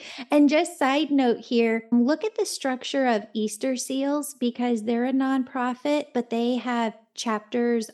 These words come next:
all over the United States. So it could be something set up business structure-wise like that.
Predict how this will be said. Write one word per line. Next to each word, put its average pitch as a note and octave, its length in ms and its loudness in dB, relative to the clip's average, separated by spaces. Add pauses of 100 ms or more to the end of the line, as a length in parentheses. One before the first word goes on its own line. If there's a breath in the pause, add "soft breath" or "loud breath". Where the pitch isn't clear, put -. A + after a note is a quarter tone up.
all A3 360 0
over A3+ 720 0
the A#3 80 -4
United G#3+ 340 -2
States. G#3 300 -4
So G#3+ 60 -2
it G3+ 100 -6
could G#3+ 140 -4
be A3+ 120 -2
something G#3 920 -4
set G#3+ 220 -2
up G#3 280 -6
business A3 440 2
structure-wise G3 840 -4
like - 220 -12
that. - 280 -8